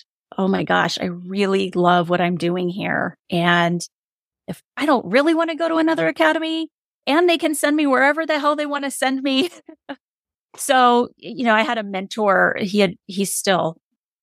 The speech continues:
for twenty something years been my law enforcement mentor. And he was the assistant F B I agent in charge at the Los Angeles field office. And he said, "I can't even guarantee you come back here." And once he said that, I was like, "I'm gonna go this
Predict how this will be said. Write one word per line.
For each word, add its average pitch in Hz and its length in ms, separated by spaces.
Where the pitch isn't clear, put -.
for - 260
twenty 190 320
something 175 360
years 170 240
been 175 120
my 175 120
law 170 160
enforcement 170 420
mentor. 180 300
And 165 100
he 214 100
was 202 200
the 175 340
assistant - 640
F 185 180
B 180 140
I 175 120
agent 170 340
in 180 100
charge 175 340
at - 160
the 170 140
Los 165 260
Angeles 170 540
field 170 280
office. 165 360
And 185 100
he 190 120
said, 185 280
"I 185 100
can't 185 260
even 175 200
guarantee 165 380
you 165 100
come 165 160
back - 240
here." 185 300
And 190 120
once 196 280
he 214 160
said 208 240
that, 214 320
I 180 60
was 175 180
like, 170 240
"I'm 180 120
gonna 175 140
go 170 160
this - 360